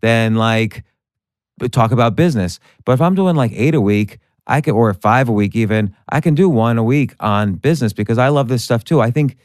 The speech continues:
people should get out of the cubicle and start making money. But I wanna, I wanna challenge you on one little thing. The weight loss category, I admit it's a huge category, but it's a huge category 'cause there's a lot of mo-,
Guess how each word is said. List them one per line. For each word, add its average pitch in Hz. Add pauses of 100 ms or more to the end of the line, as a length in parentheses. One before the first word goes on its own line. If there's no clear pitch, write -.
(220)
people 113
should 107
get 113
out 123
of 120
the 123
cubicle 117 (220)
and 113
start 113
making 113
money. 104 (520)
But 147
I 143
wanna, 170
I 139
wanna 160
challenge 147
you 135
on 123
one 131
little 127
thing. 110 (540)
The 113
weight 135
loss 123
category, 113
I 113
admit 113
it's 117
a 110
huge 120
category, 101 (160)
but -
it's 110
a -
huge 113
category 110
'cause 98
there's 101
a 98
lot 101
of 101
mo-, 113